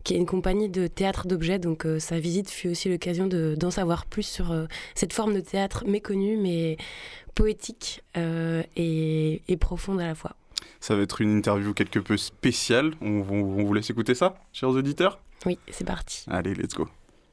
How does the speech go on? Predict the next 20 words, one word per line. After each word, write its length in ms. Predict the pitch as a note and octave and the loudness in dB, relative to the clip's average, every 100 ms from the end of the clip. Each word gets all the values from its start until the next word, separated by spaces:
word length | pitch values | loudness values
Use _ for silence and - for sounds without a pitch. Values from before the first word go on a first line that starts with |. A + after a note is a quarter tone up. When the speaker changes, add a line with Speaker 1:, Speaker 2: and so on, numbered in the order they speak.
| - _ _ - | -20 _ _ -4
Speaker 1:
Bonjour 340 | G3+ B3 C4+ | -2 0 0
à 100 | G#3 | 0
tous, 400 | F#3 - F4 - - - | -4 -6 -4 -4 -6 -4
vous 160 | G#3+ F#3+ | 0 0
êtes 280 | G3 - - | -2 -10 -6
toujours 360 | A#3+ G#3 G3+ | -4 -2 0
bien 200 | F#3+ G#3+ | 0 0
sur 200 | A3+ G3 | 0 -4
Radio 300 | E3+ G#3 G#3 | -2 0 0
Grenouille 600 | F#3+ F#3+ G3+ B3+ D4 D4 - | 0 2 2 4 2 0 0
et 160 | G3 G3 | 2 2
avec 260 | G3+ G3+ | 0 0
nous 80 | C4 | 2
aujourd'hui 420 | A3 G#3 G3+ C4+ | 2 0 0 -2
Clément 380 | - A#3 B3 C#4+ | 0 0 2 2
Montagnier, 580 | A#3+ G#3 F3+ E3+ E3+ - - _ - - - - - | 2 2 2 2 0 -2 -10 _ -16 -14 -14 -4 -2
auteur, 600 | A#3 G#3+ G#3+ B3 C4+ G3+ | -2 0 2 2 2 2
metteur 360 | G#3 G#3 F#3+ | 0 0 0
en 60 | F3 | -2
scène, 540 | - E3 E3+ G3+ G3+ | -2 0 2 4 2